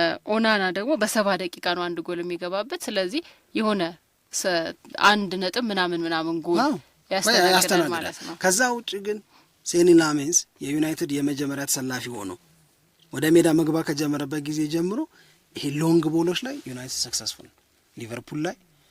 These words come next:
Speaker 2: እንደዚሁም ደግሞ ከዛ በኋላ በመጣው ጨዋታም ላይ በጣም አሪፍ ነው ዩናይትድ የነበረው። ይሄ መንገድ ያዋጣኛል ብሎ እንዲያስብበት አድርጎታል።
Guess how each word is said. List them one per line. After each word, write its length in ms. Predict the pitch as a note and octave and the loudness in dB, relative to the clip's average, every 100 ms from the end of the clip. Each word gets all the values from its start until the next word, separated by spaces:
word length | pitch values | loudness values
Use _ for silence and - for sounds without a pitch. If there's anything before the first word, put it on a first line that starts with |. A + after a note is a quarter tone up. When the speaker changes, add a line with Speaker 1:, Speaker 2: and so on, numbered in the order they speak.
| _ - | _ -12
Speaker 2:
እንደዚሁም 400 | A2+ A#2 A2 A#2+ | -8 -4 -4 -4
ደግሞ 200 | A2 A2+ | -6 -6
ከዛ 220 | A2+ A#2 A2+ | -8 -6 -6
በኋላ 300 | G#2+ A2+ A2+ G#2 | -4 -6 -6 -6
በመጣው 520 | G#2 G#2+ G2+ - G#2+ F#2 - _ _ - | -6 -8 -10 -10 -10 -12 -16 _ _ -8
ጨዋታም 460 | - A2+ A#2 C3+ | -2 0 0 0
ላይ 160 | D3+ A3 - _ _ - | 0 -2 -6 _ _ -12
በጣም 260 | A#2+ C#3 C3+ | -6 -4 -4
አሪፍ 220 | A#2 A#2+ | -6 -8
ነው 160 | G2 F2 _ - | -8 -10 _ -14
ዩናይትድ 380 | B2+ A#2 G#2+ A2+ | -10 -8 -8 -8
የነበረው። 440 | G#2 G2+ - F2 F#2+ _ _ - | -8 -10 -10 -12 -12 _ _ -2
ይሄ 100 | B2+ | 2
መንገድ 320 | D#3 D#3+ D3+ C#3 | 4 4 2 -2
ያዋጣኛል 720 | A#2 G#2 G2+ - A2 G#2 G2+ - | -6 -10 -12 -12 -10 -10 -12 -10
ብሎ 140 | C#3 D#3 | -2 2
እንዲያስብበት 640 | D3 C3 B2 B2+ A2 A2 A#2+ | 4 2 0 -2 -4 -8 -6
አድርጎታል። 540 | A2 A2 F#2 G2 F2 | -8 -10 -12 -12 -12